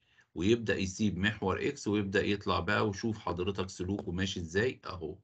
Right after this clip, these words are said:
ماشي كده أهو. آه، يعني أنا لو عندي، آه، أكتر من مادة أقدر أعمل بينهم مقارنة.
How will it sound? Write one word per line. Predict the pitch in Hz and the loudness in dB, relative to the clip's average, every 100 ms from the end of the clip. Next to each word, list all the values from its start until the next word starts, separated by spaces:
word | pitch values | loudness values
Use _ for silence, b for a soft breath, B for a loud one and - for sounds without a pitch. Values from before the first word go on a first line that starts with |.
| - | -10
ماشي | 92 101 117 | -6 -4 -6
كده | 101 104 120 - | -4 -4 -4 -6
أهو. | 92 - - _ b b _ _ _ _ _ _ _ _ _ | -10 -10 -20 _ b b _ _ _ _ _ _ _ _ _
آه، | 87 80 - | 2 2 4
يعني | 98 90 120 | 4 4 2
أنا | 170 | 2
لو | 131 107 | 2 4
عندي، | 104 113 92 85 85 _ _ 90 | 4 4 2 -2 -6 _ _ -6
آه، | 90 87 - - | -4 -4 -8 0
أكتر | 113 110 104 95 | 0 2 0 2
من | 90 82 | 0 0
مادة | 87 101 120 139 - | -2 -2 -2 -4 -4
أقدر | 117 110 98 92 85 | -4 -2 -2 -2 0
أعمل | 110 101 104 87 | 0 2 0 -2
بينهم | 80 101 107 110 123 | -2 0 2 0 0
مقارنة. | 127 165 127 87 | 4 4 4 -4